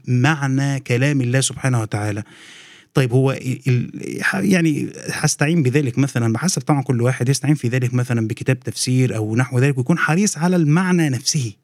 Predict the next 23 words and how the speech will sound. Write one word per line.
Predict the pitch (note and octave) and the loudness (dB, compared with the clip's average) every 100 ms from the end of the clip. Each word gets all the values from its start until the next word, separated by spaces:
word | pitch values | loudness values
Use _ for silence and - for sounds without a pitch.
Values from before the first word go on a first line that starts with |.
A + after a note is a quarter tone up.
| _ | _
يعني | G#2+ | -10
حريص | G#2+ - F3 | -2 -2 0
على | D3 | 0
المعنى | C3 E3 D#3 | 2 2 2
نفسه. | A#2+ - F#3 F#3+ F#3+ | 0 0 0 0 0
ثم | A3 C4 A#3+ A#3+ C4 B3+ - _ _ _ | 0 2 0 2 0 -2 -20 _ _ _
في | - - A#3 | -20 0 2
بقى | G3+ G3+ | 4 4
مرحلة | E3 C3 - E3+ | 2 2 0 0
بعد | C3 D#3+ C3 | 2 2 2
ذلك، | A#2+ F3+ G3 D3 | 2 2 2 0
اللي | C3+ | 0
هي | D3 | 2
مرحلة | C#3+ A#2+ - D3+ C#3 - - - - - - | 0 -2 0 0 0 -10 -20 -20 -20 -20 -4
الاستنباطات | G#3 F#3+ - C#3 A#2+ D#3 D#3+ | 2 2 4 2 2 0 0
أو | - D#3 | 2 2
ما | D3 C#3+ | 2 2
يطلق | D3 C#3 B2+ | 0 0 -2
عليه | A#2 C3 | 0 0
بالتدبر | B2+ B2 A#2+ C3 B2+ | 0 -2 -2 0 0
أو | A2+ | 0
نحو | A2+ B2+ | -2 -4
ذلك. | G#2+ G#2 A2 - | -6 -6 -10 -20